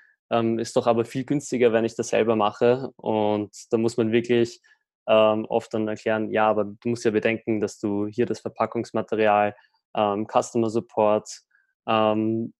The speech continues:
etliche Reklamationen", ähm, weil eben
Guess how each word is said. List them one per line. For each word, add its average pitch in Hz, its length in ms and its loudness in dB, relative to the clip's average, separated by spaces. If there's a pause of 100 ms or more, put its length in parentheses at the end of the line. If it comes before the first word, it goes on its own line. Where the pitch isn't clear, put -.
(380)
etliche 120 400 2
Reklamationen", 120 1120 0 (400)
ähm, 107 320 0
weil 104 260 0
eben 110 360 -2